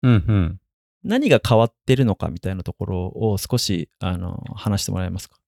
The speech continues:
Speaker 1: そうですね。めちゃめちゃ主観ですし、なんかその裏付けのものはないんですけど、
Speaker 2: うんうん。
Speaker 1: なんか、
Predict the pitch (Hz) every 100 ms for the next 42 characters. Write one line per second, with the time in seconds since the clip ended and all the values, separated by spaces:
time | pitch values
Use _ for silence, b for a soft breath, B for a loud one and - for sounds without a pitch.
0 | _ _ - 208 190 - 110 120 180 180
1 | 185 180 - - 170 170 - - 117 92
2 | 95 - _ 127 127 98 78 - - 101
3 | 107 117 127 135 151 143 160 143 101 127
4 | 117 85 - - 85 95 87 85 - _
5 | - 107 95 - 98 90 160 - 50